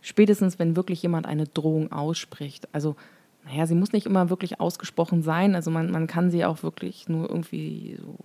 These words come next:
ein bisschen andeuten, wie auch immer das passiert. Äh, dann ist man schon auf Stufe sechs und ich denke, gerade im Geschäftsleben ist das schon sehr, sehr heftig. Es ist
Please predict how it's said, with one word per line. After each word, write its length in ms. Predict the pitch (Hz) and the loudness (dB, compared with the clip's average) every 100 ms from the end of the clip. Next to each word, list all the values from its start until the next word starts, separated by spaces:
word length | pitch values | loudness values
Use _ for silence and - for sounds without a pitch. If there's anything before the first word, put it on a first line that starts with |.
| - | -16
ein 140 | - 165 _ | -14 -16 _
bisschen 380 | 214 208 - 165 | 0 0 -2 0
andeuten, 920 | 151 180 170 156 156 156 156 147 151 | 2 4 4 2 0 -2 -4 -6 -6
wie 240 | - 160 165 | -8 -6 -4
auch 140 | 165 | -4
immer 220 | - 175 | -2 -2
das 160 | 156 151 | -2 -6
passiert. 540 | - 156 - 190 202 - _ _ _ _ _ _ _ _ - _ - _ _ _ - | -10 -10 -4 -2 -2 -8 _ _ _ _ _ _ _ _ -20 _ -20 _ _ _ -8
Äh, 180 | 156 160 | -2 -2
dann 220 | 156 160 | 0 0
ist 100 | 175 | 4
man 100 | 196 | 2
schon 140 | 175 175 | 4 2
auf 100 | 165 | 2
Stufe 260 | 185 175 | 0 0
sechs 320 | 160 175 - | 2 0 0
und 140 | 160 156 | -6 -6
ich 140 | - _ _ | -10 _ _
denke, 260 | 156 160 165 | -4 -2 -2
gerade 240 | 156 160 | -2 -2
im 100 | 165 | 0
Geschäftsleben 2000 | 160 156 165 165 - - - - _ _ _ _ _ _ _ - 151 156 165 160 | -2 -2 -6 -8 -12 -16 -16 -20 _ _ _ _ _ _ _ -10 -4 0 2 0
ist 300 | 160 160 - | -2 -6 -10
das 200 | 160 156 | -10 -10
schon 260 | - 156 151 | -10 -8 -8
sehr, 420 | 147 151 143 143 | -6 -6 -6 -8
sehr 200 | 143 147 | -10 -10
heftig. 680 | 156 143 160 - 165 165 - | -10 -10 -12 -12 -12 -12 -14
Es 120 | - - | -14 -8
ist 200 | 165 | -8